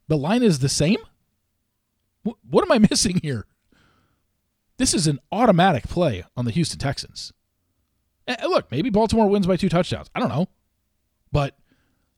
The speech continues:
uh, you have to play Houston. Why would you not? They're basically saying Houston hasn't gotten any better since week one. And it's like, yeah, yeah, they have.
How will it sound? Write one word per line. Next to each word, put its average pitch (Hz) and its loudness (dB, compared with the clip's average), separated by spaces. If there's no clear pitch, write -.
uh, - -12
you 170 2
have - 0
to 180 -2
play 269 4
Houston. 104 -4
Why 214 -2
would 208 0
you 190 2
not? 175 -4
They're 233 0
basically 269 2
saying 220 2
Houston 277 0
hasn't 196 0
gotten 180 0
any 202 2
better 165 4
since 135 -4
week 143 0
one. 117 -4
And 127 -4
it's 120 -4
like, 127 -4
yeah, 110 -4
yeah, 170 -2
they 190 2
have. 160 -2